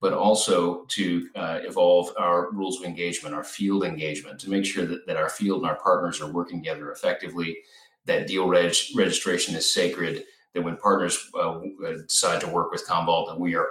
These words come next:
all in with those partners, uh, all the way to the end. Uh, and the third piece of that, of this, this profitability angle, is our services play. So really investing in taking a lot of those, those capabilities I mentioned in the first, the, the portfolio play, especially around things like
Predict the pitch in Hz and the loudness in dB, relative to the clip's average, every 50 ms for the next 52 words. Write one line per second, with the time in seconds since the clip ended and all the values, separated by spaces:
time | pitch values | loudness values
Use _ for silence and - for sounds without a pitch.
0 | 90 85 87 87 85 85 85 85 80 78 - - - 78 - - 135 139 - - | 4 4 4 4 4 2 2 0 -2 -4 -2 -2 -2 -2 0 2 4 4 4 4
1 | - 120 127 - - - - - _ _ _ _ - - - - - 180 180 90 | 0 0 0 -2 -2 -4 -6 -12 _ _ _ _ -2 0 0 4 6 6 6 6
2 | 87 87 82 80 165 160 - 80 80 - 78 156 156 147 - - - - - _ | 6 4 2 2 0 -2 -2 0 0 0 0 -2 -4 -8 -12 -16 -20 -20 -20 _
3 | _ - - - - - - 95 92 92 90 - - 107 104 98 101 98 95 90 | _ 0 0 0 2 2 2 2 2 2 -2 0 2 4 4 4 4 2 2 2
4 | - - - - - - - - - - - - - - - 82 85 - - - | 2 0 0 0 2 2 2 2 2 0 -2 -4 -6 -8 -8 -4 -4 -4 -4 -4
5 | - - - 92 87 - - 85 95 92 90 87 82 82 82 - 82 - - - | -6 -2 2 4 4 4 2 2 2 4 4 4 4 2 0 0 0 -2 -4 -4
6 | - 90 80 87 82 80 - - 90 80 80 80 80 - 78 76 - - - - | -4 -2 0 0 2 2 2 2 2 2 2 2 0 -2 -2 -2 -4 -4 0 2
7 | - - - - - - 82 80 87 95 101 101 98 95 92 87 85 80 78 82 | 2 2 4 2 0 0 0 -2 2 4 6 6 6 6 4 2 0 -2 0 0
8 | 87 - - - 82 78 78 73 - 80 80 78 76 73 - - 92 90 - 90 | 0 2 0 -2 -4 -6 -6 -8 -8 -10 -8 -8 -8 -10 -8 -8 -8 -8 -4 -4
9 | 85 82 80 78 78 78 76 78 80 78 - - - - - - - - - 76 | -2 0 2 2 2 2 0 -4 -10 -12 -10 -10 -10 -10 -8 -10 -8 -8 -8 -8
10 | 82 85 90 87 87 90 85 82 - 78 80 80 80 - - 85 - - - - | -4 -2 -2 0 2 2 2 2 0 0 -2 -2 -4 -4 -4 -4 -6 -6 -6 -4
11 | - - 87 90 - - - - - - _ _ - 151 151 76 76 - - - | 2 4 4 4 4 2 0 -2 -4 -10 _ _ -12 -8 -8 -8 -8 -8 -12 0
12 | - - - - 95 90 92 95 95 98 98 101 104 107 123 135 135 135 - - | 2 2 4 6 6 6 8 8 6 4 6 6 6 8 8 6 4 0 -6 -12
13 | - - _ _ - - 107 98 - 98 90 87 87 87 76 78 80 76 - 82 | -20 -20 _ _ 0 4 4 4 6 4 2 2 2 0 0 -2 -2 -2 -2 -2
14 | 73 73 - - - - | -2 -2 -2 -2 -6 -10